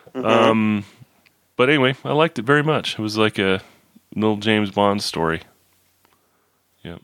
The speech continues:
Speaker 1: Yeah, yeah. Uh, James Bond style Y A.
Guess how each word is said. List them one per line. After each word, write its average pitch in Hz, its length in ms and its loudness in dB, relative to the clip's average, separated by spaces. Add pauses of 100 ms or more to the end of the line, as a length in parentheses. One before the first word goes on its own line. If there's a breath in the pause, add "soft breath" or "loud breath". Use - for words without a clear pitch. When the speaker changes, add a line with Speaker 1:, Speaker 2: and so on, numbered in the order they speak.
(500 loud breath)
Speaker 1:
Yeah, 151 440 2
yeah. 127 200 2
Uh, 110 460 2 (380)
James 113 280 -6
Bond 110 280 -2
style 104 300 2
Y 98 200 2
A. 98 220 0